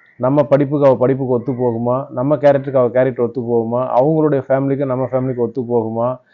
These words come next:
இது எல்லாமே வந்து அறிவு. இது என்ன ஆகுதுன்னு கேட்டிங்கன்னா, ஆசைப்படுற வரைக்கும் இந்த அறிவு வேலையே செய்யாது.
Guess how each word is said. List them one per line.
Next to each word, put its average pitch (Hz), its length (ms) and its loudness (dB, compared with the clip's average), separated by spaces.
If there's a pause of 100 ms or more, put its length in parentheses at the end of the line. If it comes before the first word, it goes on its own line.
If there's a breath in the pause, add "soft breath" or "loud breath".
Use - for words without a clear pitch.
(260)
இது 139 200 2
எல்லாமே 160 580 6
வந்து 147 260 4
அறிவு. 123 480 4 (440)
இது 139 160 2
என்ன 185 240 6
ஆகுதுன்னு 180 200 4
கேட்டிங்கன்னா, 151 680 2 (120)
ஆசைப்படுற 185 560 2
வரைக்கும் 160 400 6
இந்த 143 120 6
அறிவு 143 200 6
வேலையே 135 280 4
செய்யாது. 117 420 -2